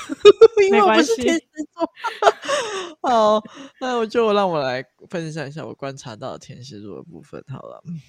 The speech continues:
Speaker 1: 我就我观察到，我觉得天蝎座好像有点闷骚，就是属于那种比较偏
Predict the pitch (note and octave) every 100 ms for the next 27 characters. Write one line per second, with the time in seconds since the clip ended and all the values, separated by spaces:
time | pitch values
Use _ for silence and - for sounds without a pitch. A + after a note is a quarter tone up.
0 | _ _ _ _ _ _ - F3+ F#3 A#3
1 | G3 D#3 D#3 D#3 B2 C3 E2+ - C3+ -
2 | D3 C#3+ C#3+ D3 C#3 E3+ C#3 G2+ F#2 D#2
3 | - - A#1 G2 C3+ - G2+ F2 C3+ F#2
4 | - G#2 -